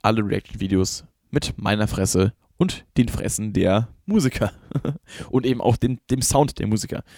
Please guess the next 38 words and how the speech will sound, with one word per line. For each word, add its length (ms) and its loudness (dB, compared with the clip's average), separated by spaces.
Denn 140 0
ich, 260 -2
was 260 -2
ich 280 -2
in 80 0
den 220 -2
meisten 340 0
Fällen 220 2
hochladen 380 2
werden 260 0
können, 560 0
können 320 0
werde, 240 4
tun, 240 4
machen, 260 -4
äh, 120 2
auf 160 2
YouTube 360 2
ist 140 0
eben 340 2
ein 160 0
Video, 440 2
wo 100 0
ihr 100 0
mich 200 0
seht 400 -2
und 120 2
einen 100 -6
schwarzen 420 -2
Hintergrund, 720 -2
wo 160 6
eigentlich 340 -6
ein 60 -4
Video 200 -4
zu 120 -12
sehen 140 -4
sein 160 -8
sollte. 240 -10